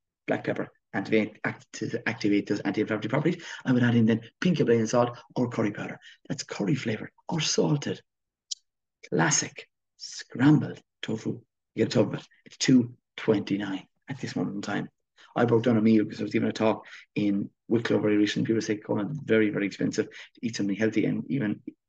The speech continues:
even more so if you eat it organic." I said, "I'm gonna give you one most of the cooking demo involving, okay, a very cheap." It broke down to, okay, three forty. We'll take it three fifty. Three fifty per meal, organically.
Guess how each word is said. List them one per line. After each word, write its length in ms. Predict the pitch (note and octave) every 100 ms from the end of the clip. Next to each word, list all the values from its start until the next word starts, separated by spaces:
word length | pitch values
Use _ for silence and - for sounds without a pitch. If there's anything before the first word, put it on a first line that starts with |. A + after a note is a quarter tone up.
| _ -
even 140 | G2
more 300 | G2+ A2 C3+
so 280 | C3 G2 - - -
if 100 | -
you 80 | A2+
eat 80 |
it 80 | G#2+
organic." 380 | G#2+ G#2 G2 - _ _ _ _ _ _ _ _ - - -
I 40 | G#2
said, 160 | G#2+
"I'm 60 | G#2
gonna 120 | G#2
give 100 | G2+
you 80 | G2+
one 280 | A2 A#2 - _ _ _
most 140 | A#2 -
of 40 |
the 80 | F#2
cooking 260 | - C3+
demo 360 | G#2 G2 G2 F2+ _ _ -
involving, 520 | G2+ G2 G2 F#2+ F#2 _ _
okay, 220 | - A2 - -
a 80 | G2
very 320 | F#2+ G2+ F#2+
cheap." 320 | - - C#3+ - _
It 80 | -
broke 240 | G2+ F#2
down 240 | - F#2+ F#2
to, 180 | F2 - _ _ -
okay, 140 | - _ _ -
three 420 | - A2 G2 F#2 _ _ _ _ _ _
forty. 460 | - - E2 -
We'll 140 | - D#3
take 220 | D#3+ A#2+
it 60 | A2+
three 120 | C3
fifty. 320 | - - - _ _
Three 160 | - C3
fifty 340 | A#2+ - F#2 - -
per 140 | F#2+
meal, 220 | F#2+ F2 - _ _ _ _ -
organically. 480 | G#2+ G2+ F#2+ F2+ -